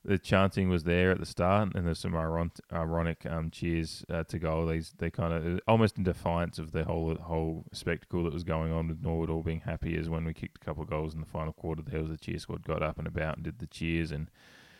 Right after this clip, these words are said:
and, uh, let everyone know that we were still there. So that's, um, a wonderful stuff from them, and, um, yeah, just a good, good to have Port back, um, have us back in the, uh, ha-, back in the sandful, um, letting everyone know, um, how important we are and, um,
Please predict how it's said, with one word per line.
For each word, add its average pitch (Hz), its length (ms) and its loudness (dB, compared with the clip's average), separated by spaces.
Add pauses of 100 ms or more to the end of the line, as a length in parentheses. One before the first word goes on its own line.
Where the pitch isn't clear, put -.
(400)
and, 139 260 8
uh, 110 160 12
let 95 160 10
everyone 87 280 6
know 78 140 4
that 78 100 4
we 73 80 0
were 78 80 0
still 78 240 -2
there. 73 240 -4
So 82 180 -4
that's, 90 300 2
um, 76 280 -2 (120)
a 87 80 0
wonderful 87 340 0
stuff 82 300 -2
from 85 160 0
them, 110 260 8
and, 90 180 6
um, 82 360 2 (120)
yeah, 78 220 -4
just 80 240 -6
a 80 200 -2 (180)
good, 87 180 0 (160)
good 104 160 0
to 85 180 -2
have 85 140 2
Port 85 240 0
back, 80 300 -4
um, 78 380 -6 (300)
have 82 220 -4
us 80 100 0
back - 280 -4
in 80 80 -4
the, 78 340 -2
uh, 80 160 -4
ha-, 82 140 -4 (240)
back 98 200 2
in 95 60 0
the 85 80 -2
sandful, 82 560 -2 (400)
um, 117 420 10
letting 107 240 10
everyone 90 320 4
know, 80 380 2 (120)
um, 76 240 -2
how 78 260 -2
important 78 400 -4
we 76 120 -4
are 76 260 -2
and, 80 340 -6
um, 78 300 -8